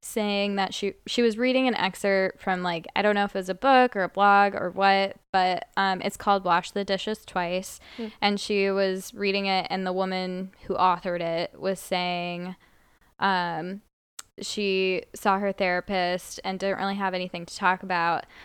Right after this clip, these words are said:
Speaker 1: And he was like, "Well, what is challenging you today?" And then she was like, "The dishes," which sounds so stupid because all I have to do is wash them, but they've been piled up by the sink and now they're greasy and cold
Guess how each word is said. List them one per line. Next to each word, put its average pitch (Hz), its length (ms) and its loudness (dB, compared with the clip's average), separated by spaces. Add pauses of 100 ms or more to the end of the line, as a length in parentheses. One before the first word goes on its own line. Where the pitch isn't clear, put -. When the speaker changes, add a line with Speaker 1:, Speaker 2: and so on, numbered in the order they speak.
(140)
Speaker 1:
And 190 360 -2
he 196 160 -4
was 185 200 -6
like, 160 280 -2 (120)
"Well, 196 360 2
what 208 440 0 (220)
is 190 460 -2
challenging 190 500 -4
you 180 100 -12
today?" - 480 -6 (380)
And 190 180 -4
then 185 180 -6
she - 140 -8
was 190 140 -8
like, 185 300 -2 (160)
"The 254 100 4
dishes," 220 540 0
which 196 120 -2
sounds 202 400 2
so 208 220 -2
stupid 180 640 -2
because 185 320 -6
all 180 120 0
I 185 60 2
have 196 100 -4
to 208 100 -4
do 214 140 0
is 202 120 -6
wash 180 300 -2
them, 160 200 -2
but 165 100 -10
they've 170 160 -6
been 170 160 -10
piled 156 280 -4
up 208 140 -2
by 262 120 2
the 277 120 0
sink 226 420 -2
and 185 160 -6
now 180 160 -2
they're 233 140 0
greasy 247 480 0
and 254 160 0
cold 190 500 0